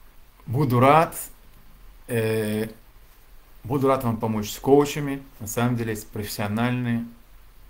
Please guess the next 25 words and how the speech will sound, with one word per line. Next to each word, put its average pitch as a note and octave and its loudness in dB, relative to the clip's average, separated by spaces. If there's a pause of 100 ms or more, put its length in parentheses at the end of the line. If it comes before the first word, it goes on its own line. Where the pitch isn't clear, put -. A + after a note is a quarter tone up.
люди, A2 -2
профессиональные G2+ -8
коучи, B2 -2
которые F2+ -10 (600)
уже G2+ -10
давно G2+ -2
помогают F#2 -8 (300)
другим, F#2 -10 (960)
профессионально G#2 -4
помогают. B2 0
Это - -12
очень G2 -10
квалифицированная A2 -6
помощь, B2+ -6
и G2+ -14
они G#2 -6
вам F#2 -8
могут F#2+ -12
помочь, F#2 -10 (540)
э, F#2+ -6
найти G2+ -10
правильное F#2+ -4
решение C#3 -2
в A#2+ 0
вопросе, A2+ -2